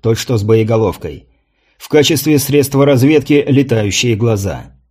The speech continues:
Гравитация на корабле сохраняется, так что мячики для этой роли вполне подходят. Конечно, можно попробовать воспользоваться и умениями Курочкина.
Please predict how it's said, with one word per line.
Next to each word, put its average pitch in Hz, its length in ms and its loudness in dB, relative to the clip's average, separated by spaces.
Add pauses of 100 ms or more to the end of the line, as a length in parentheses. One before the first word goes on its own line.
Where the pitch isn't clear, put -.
(300)
Гравитация 120 680 2
на 123 100 2
корабле 120 380 0
сохраняется, 131 760 0
так 135 180 -2
что 139 300 2
мячики 147 480 0
для 139 200 2
этой 139 180 2
роли 139 240 4
вполне 127 420 0
подходят. 92 640 -8 (1000)
Конечно, 165 440 2
можно 170 320 2
попробовать 151 560 2
воспользоваться 147 760 2
и 143 180 2
умениями 139 600 4
Курочкина. 120 800 -2